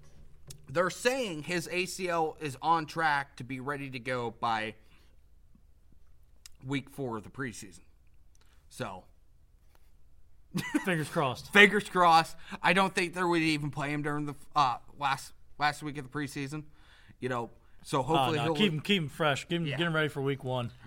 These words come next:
Speaker 1: Hopefully he'll be back by week one. So if they take, uh, Trayvon Diggs, that secondary is gonna get bolstered a little bit, and I, fingers crossed, it works out.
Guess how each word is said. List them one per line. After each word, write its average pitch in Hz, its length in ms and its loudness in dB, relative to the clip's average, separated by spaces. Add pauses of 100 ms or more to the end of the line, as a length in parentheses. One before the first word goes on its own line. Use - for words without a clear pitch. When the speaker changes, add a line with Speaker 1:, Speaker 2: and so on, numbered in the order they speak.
Speaker 1:
Hopefully 185 640 4
he'll 165 160 0
be 156 100 0
back 151 320 4
by 135 160 0
week 147 240 -4
one. 147 280 0 (840)
So 160 260 2
if 151 160 -10
they 160 140 0
take, - 480 -2
uh, 139 260 0 (300)
Trayvon 170 440 2
Diggs, 160 420 -4 (1120)
that - 200 -6
secondary 196 680 -2
is 208 100 -8
gonna 165 220 -4
get 208 200 -2
bolstered 196 520 -2
a - 20 -12
little 110 220 -12
bit, 139 220 -6
and 120 100 -10
I, 123 180 -4 (920)
fingers 170 320 -4
crossed, 220 560 2 (320)
it 160 180 -4
works 208 300 0
out. 214 260 2